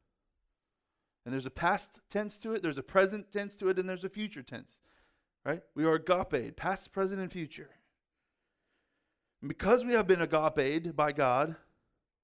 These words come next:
he's saying it's important now for us to love agape one another. We finally and fully grasp God's agape love for us. We understand the depth of that love.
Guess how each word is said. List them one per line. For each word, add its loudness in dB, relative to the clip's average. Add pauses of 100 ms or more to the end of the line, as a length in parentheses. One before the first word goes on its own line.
(1040)
he's -14
saying -8
it's -10
important 0
now -2
for -8
us -4
to -6 (1000)
love 2 (100)
agape -2
one -2
another. -4 (2250)
We -6
finally 0 (200)
and -10
fully 2
grasp -2
God's 2
agape -2
love 0
for -8
us. -12 (720)
We 0
understand -4
the -2
depth -4
of -16
that -8
love. -10